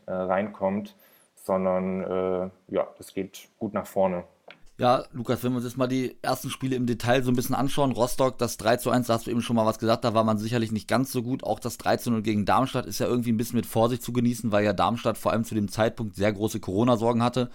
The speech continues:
Speaker 2: Und dann gab's letztlich am letzten Wochenende jetzt noch ein null zu null in Sandhausen, womit man dann sicherlich auch sehr gut leben kann. Aber was eben auffällig ist, man hat bislang sechs Tore geschossen und ein Gegentor kassiert.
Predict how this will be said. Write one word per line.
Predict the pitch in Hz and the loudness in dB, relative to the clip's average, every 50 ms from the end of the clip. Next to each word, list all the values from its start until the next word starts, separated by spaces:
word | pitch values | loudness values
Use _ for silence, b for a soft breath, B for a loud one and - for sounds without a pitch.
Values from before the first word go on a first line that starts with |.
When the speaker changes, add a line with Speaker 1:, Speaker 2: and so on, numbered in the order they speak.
| B B B B B | B B B B B
Speaker 2:
Und | 110 107 - | -4 0 2
dann | 113 117 117 | 2 4 6
gab's | 113 113 117 - - | 4 4 4 2 0
letztlich | 110 117 113 - - 120 117 - - | -2 -2 -2 0 0 -2 0 0 0
am | 101 101 | 0 2
letzten | 117 113 - - 113 104 | 0 0 0 -2 -2 0
Wochenende | 113 113 120 107 110 113 | 0 0 -2 -2 0 0
jetzt | 107 98 - | 0 0 -2
noch | 107 104 | -4 -4
ein | - 104 101 104 | -2 0 2 4
null | 113 120 127 - | 4 2 2 0
zu | - - 110 | 0 0 2
null | 107 113 120 120 120 B B B B B B B B - | 4 4 4 4 2 B B B B B B B B 2
in | 139 139 147 123 | 2 2 4 4
Sandhausen, | 127 123 117 113 107 117 139 147 135 120 | 2 2 2 2 2 2 4 4 4 2
womit | 123 123 135 123 | 0 0 0 2
man | 123 120 | 2 2
dann | 117 110 | 2 2
sicherlich | 110 120 120 127 117 117 - - - | 0 0 0 0 0 0 0 0 0
auch | 123 120 - | -2 -2 -2
sehr | - - 107 113 117 117 | -4 -2 0 2 2 2
gut | 110 113 117 110 - - | 0 -2 -6 -6 -6 -2
leben | 98 107 131 139 147 139 | 0 2 2 2 2 2
kann. | - 147 151 160 - - | 2 2 2 2 -2 -2
Aber | - 117 131 127 110 | 0 2 4 4 4
was | 120 120 - | 2 0 -2
eben | 113 107 92 | -2 0 2
auffällig | 104 135 - 160 147 143 139 | 0 2 2 2 0 2 2
ist, | 151 160 - - B B B B - | 0 0 -2 -4 B B B B -2
man | - 110 120 | 0 2 2
hat | 123 127 | 2 2
bislang | 127 123 - 123 120 110 | 0 0 0 2 2 2
sechs | 101 123 120 - - | 2 0 -2 -2 -2
Tore | 131 127 120 113 | 0 0 2 2
geschossen | 110 101 - 139 147 - - 190 214 226 - - - | 0 0 0 0 0 0 0 -2 -2 -4 -6 -6 -2
und | 127 127 131 127 - - - | 0 0 2 0 -2 -2 2
ein | 123 135 143 135 113 | 2 4 4 2 2
Gegentor | 127 135 127 113 - 131 117 | 2 2 2 2 0 0 0
kassiert. | - 123 110 - 120 107 90 - - | 0 -2 -2 0 0 0 0 0 -4